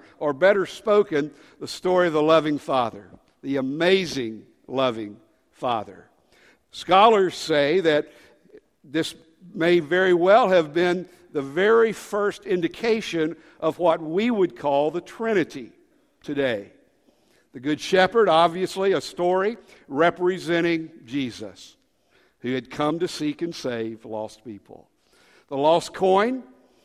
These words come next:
talks about how the lady searched diligently, would not quit, and, and the Holy Spirit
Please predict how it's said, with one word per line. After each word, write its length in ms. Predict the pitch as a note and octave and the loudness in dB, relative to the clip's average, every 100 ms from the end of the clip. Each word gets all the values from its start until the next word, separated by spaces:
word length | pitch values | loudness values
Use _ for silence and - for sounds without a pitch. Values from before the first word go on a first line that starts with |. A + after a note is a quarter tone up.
| - _ _ - | -20 _ _ -2
talks 260 | E3 E3+ | -2 0
about 240 | F3+ F#3 F3 | 0 0 2
how 220 | F3+ F#3 | 4 4
the 80 | E3 | 2
lady 420 | D#3+ E3+ F#3+ F3 | 2 4 2 -2
searched 880 | - - G#3+ G#3+ G#3 - - F#3 B2 | -10 -6 0 0 -2 -8 -18 -20 2
diligently, 840 | G3 A#3 G3+ E3 E3 C#3 A#2+ F#2+ - _ _ _ | 6 6 4 2 -4 -2 -4 -4 -14 _ _ _
would 300 | - D#3 A3+ | -4 4 4
not 340 | A3+ A3 G#3 - | 4 2 2 -2
quit, 500 | - G#3 F3 A2+ - | -2 2 2 2 -4
and, 200 | C#3+ C#3+ - - | -6 -6 -12 -8
and 160 | D3+ | -4
the 80 | D3+ | -2
Holy 380 | C3+ A3 B3 A3 | 4 4 4 -2
Spirit 600 | - - A3+ C#4+ D#4+ F3 | -8 -4 -2 -2 -4 -8